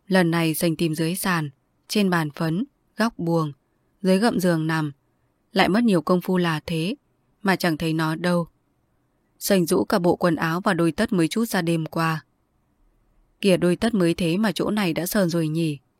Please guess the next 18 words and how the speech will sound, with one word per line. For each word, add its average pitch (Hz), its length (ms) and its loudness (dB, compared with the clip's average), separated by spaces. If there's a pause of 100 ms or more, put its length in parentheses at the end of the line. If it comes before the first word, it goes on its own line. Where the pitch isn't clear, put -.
(560)
Tại 196 160 2
giày 170 220 0
hay 185 160 -2
tại 175 240 -4
chân? 165 320 -2 (1040)
Sành 196 220 2
nhìn 175 200 2
thấy 165 200 0
những 170 180 2
móng 165 140 0
chân 190 240 0
mình 160 140 0
hơi 185 220 -2
dài 170 260 -2
và 156 120 -4
phai 196 200 -2
màu 170 240 0
đỏ. 156 320 -4